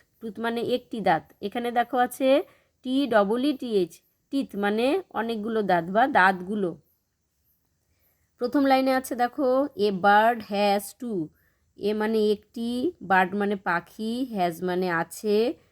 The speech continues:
টু মানে দুটো। একটি পাখির আছে দুটো কি বলো তো এখান থেকে খুঁজে খুঁজে? ডানা, উইংস। তাহলে এই শূন্যস্থানে আমরা উইংস লিখব, ডাব্লিউ আই এন জি এস, উইংস। একটি পাখির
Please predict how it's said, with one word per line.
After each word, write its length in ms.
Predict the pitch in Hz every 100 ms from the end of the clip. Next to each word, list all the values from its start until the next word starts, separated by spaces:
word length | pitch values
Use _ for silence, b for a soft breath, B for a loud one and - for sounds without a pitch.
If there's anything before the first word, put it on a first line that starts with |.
| b -
টু 160 | 202
মানে 300 | 190 185 208
দুটো। 460 | 208 254 202 170 - _ _ _ -
একটি 580 | 185 - - 233 262
পাখির 640 | 277 190 185 - - 240 220
আছে 400 | 185 185 247 220
দুটো 420 | 202 185 - 226
কি 300 | - 269 254
বলো 240 | 220 214
তো 140 | 214 226
এখান 240 | 214 226
থেকে 160 | 226 226
খুঁজে 260 | - 208
খুঁজে? 460 | 226 226 208 220 226 269 _ _ _ _ _ _ _ -
ডানা, 580 | 220 220 214 185 165 165
উইংস। 440 | 220 233 180 160 - _ _ _ _
তাহলে 480 | 196 202 220 233 269
এই 220 | - 208
শূন্যস্থানে 580 | 190 202 190 208 226 208
আমরা 240 | 208 208
উইংস 480 | 214 233 269 269 -
লিখব, 320 | 202 165 175
ডাব্লিউ 440 | 170 180 185 208 208
আই 320 | 185 190 190
এন 300 | 202 233 277 415 _ _ -
জি 300 | 180 214 240
এস, 360 | 262 208 185 -
উইংস। 500 | 208 202 165 - - _
একটি 480 | - 170 _ - 233
পাখির 680 | 226 175 - - 233 247